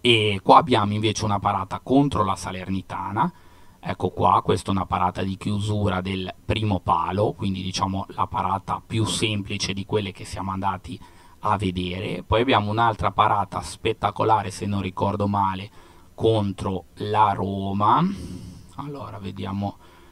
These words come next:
ecco qua, eccola qua, questa è una parata veramente spettacolare contro la Roma. Guardate la bellezza di questo intervento, guardate, mamma mia, mamma mia ragazzi, che parata incredibile.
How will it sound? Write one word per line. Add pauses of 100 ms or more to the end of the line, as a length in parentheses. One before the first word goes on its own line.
(560)
ecco
qua,
eccola
qua,
questa
è
una
parata
veramente
spettacolare
contro
la
Roma.
Guardate
la
bellezza
di
questo
intervento, (460)
guardate, (420)
mamma
mia, (220)
mamma
mia
ragazzi, (140)
che
parata
incredibile.